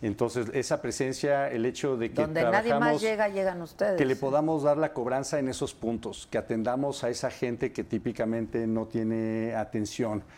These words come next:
Speaker 1: que trabajamos de lunes a domingo, de nueve a nueve, sin importar si son días festivos, que hacemos
Speaker 2: Eso
Speaker 1: todo,
Speaker 2: no hacen los bancos.
Speaker 1: que hacemos todo para, pues, tratar de cuidar todos los aspectos ahorita también fuerte de la parte de,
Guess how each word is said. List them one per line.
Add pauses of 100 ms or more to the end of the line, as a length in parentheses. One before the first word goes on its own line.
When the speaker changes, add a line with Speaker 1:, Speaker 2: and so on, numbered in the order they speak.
(280)
Speaker 1:
que
trabajamos
de
lunes
a
domingo, (240)
de
nueve
a
nueve,
sin
importar
si
son
días
festivos, (460)
que
hacemos
Speaker 2:
Eso
Speaker 1:
todo,
Speaker 2:
no
hacen
los
bancos. (200)
Speaker 1:
que
hacemos
todo
para,
pues,
tratar
de
cuidar
todos
los
aspectos
ahorita
también (200)
fuerte
de
la
parte
de,